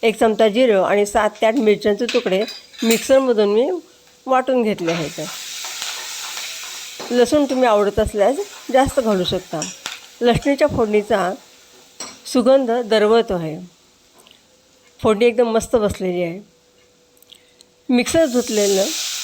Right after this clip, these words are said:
पाणी मी फोडणीत घालते आहे. इथे मी अंदाजे चार वाट्या पाणी फोडणीत घालते आहे.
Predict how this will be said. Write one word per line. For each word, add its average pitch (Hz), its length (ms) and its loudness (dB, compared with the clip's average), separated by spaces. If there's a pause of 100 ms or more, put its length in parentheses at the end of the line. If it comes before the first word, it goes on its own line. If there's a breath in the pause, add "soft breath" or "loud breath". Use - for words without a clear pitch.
(140)
पाणी 226 260 2 (460)
मी 214 220 2 (680)
फोडणीत 262 420 2
घालते 196 280 0
आहे. 165 200 -4 (4000)
इथे 269 200 2
मी 294 140 4
अंदाजे 233 560 4 (380)
चार 233 200 2
वाट्या 233 520 2 (140)
पाणी 208 380 2 (1300)
फोडणीत 226 400 0
घालते 185 320 4
आहे. 165 260 -4